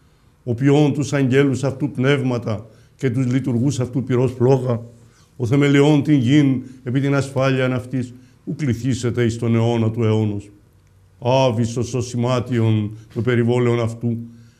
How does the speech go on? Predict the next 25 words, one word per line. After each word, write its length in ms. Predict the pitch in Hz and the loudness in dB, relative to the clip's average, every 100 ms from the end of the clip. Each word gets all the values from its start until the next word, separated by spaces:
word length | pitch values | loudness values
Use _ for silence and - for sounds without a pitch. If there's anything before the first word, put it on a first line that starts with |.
| _ | _
επί 180 | 113 123 | -10 -6
των 180 | 131 139 | -2 2
ωραίων 380 | 139 143 143 120 | 4 4 4 0
στήσονται 520 | 110 131 139 131 131 | -4 -6 -2 0 2
ύδατα. 460 | 131 117 113 104 110 - _ _ _ _ _ _ | 2 0 -2 -6 -8 -20 _ _ _ _ _ _
Από 260 | 113 113 120 | -4 0 0
επιτιμή 420 | 117 107 117 131 | 0 0 2 2
σε 180 | - 139 | 2 2
όσου 360 | 135 - 127 | 2 0 -6
φεύξονται, 920 | 110 135 160 160 - 127 120 107 90 80 - _ _ | -6 0 0 0 -6 -2 0 0 -2 -8 -20 _ _
από 240 | 110 113 | -4 -2
φωνής 300 | 110 127 135 | 0 0 0
βροντίσου 580 | 120 120 123 113 120 - | 0 0 2 2 0 -2
δηλιάσουσιν. 840 | 117 117 117 123 117 113 - 98 85 80 - - _ _ _ _ _ - | 0 2 2 2 -2 -6 -12 -10 -12 -14 -20 -20 _ _ _ _ _ -6
Αναβαίνουσιν 640 | 139 139 151 160 151 156 | 0 4 4 4 4 6
όροι 440 | 156 156 151 143 139 | 6 6 4 4 0
και 120 | 139 | -4
καταβαίνουσι 640 | 131 127 123 143 139 120 | -2 -2 2 2 2 -2
παιδεία 460 | 113 127 117 139 131 | -2 2 2 4 2
εις 100 | 117 | 0
των 260 | 127 117 | -4 -4
τόπων, 600 | 117 123 123 123 120 117 117 - - | -2 -2 -2 -2 0 -2 -8 -18 -4
όν 520 | 120 143 139 127 127 143 | 2 4 4 2 0 -2
εθεμελίωσας 920 | 113 123 120 117 135 113 123 113 - | -2 0 0 2 2 0 -2 -8 -8
αυτά. 560 | 113 - 127 135 - | -12 -8 -8 -8 -12